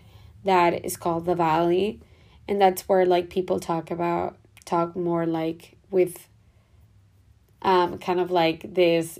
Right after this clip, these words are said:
Julia Fox. I don't know if you remember Julia Fox, but she's, like, this person who was famous on TikTok for a while, who has, like, this very distinct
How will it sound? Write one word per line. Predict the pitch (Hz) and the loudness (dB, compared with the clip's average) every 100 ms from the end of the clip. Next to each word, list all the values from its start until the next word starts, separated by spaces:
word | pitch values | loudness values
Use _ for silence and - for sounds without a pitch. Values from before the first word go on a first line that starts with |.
| - | -8
Julia | - 180 180 170 | 0 4 6 4
Fox. | 170 185 175 - - - | 2 0 0 -2 -8 -8
I | |
don't | 175 | -4
know | 165 | -4
if | 175 | -4
you | 190 | -4
remember | 170 175 185 | -4 -4 -4
Julia | 190 - - | -4 -6 -6
Fox, | - - - | -6 -6 -8
but | - - - | -12 -12 -10
she's, | - - | -12 -10
like, | - - - _ _ - _ - | -10 -12 -16 _ _ -20 _ -4
this | 196 185 | -4 -2
person | - 180 180 175 | -4 -4 -4 -8
who | 170 175 | -6 -6
was | 170 | -4
famous | - 165 170 165 | -4 -4 -4 -6
on | - 165 165 | -6 -4 -4
TikTok | 170 170 170 165 | -6 -6 -6 -6
for | - | -4
a | 170 | -2
while, | 165 165 170 | 0 -2 -2
who | 175 180 175 | -4 -2 -2
has, | 175 170 | -2 0
like, | 185 175 | 0 0
this | 180 180 | -4 -2
very | 180 175 | -2 -2
distinct | 180 175 - 175 180 175 | -2 -4 -4 -2 -2 -6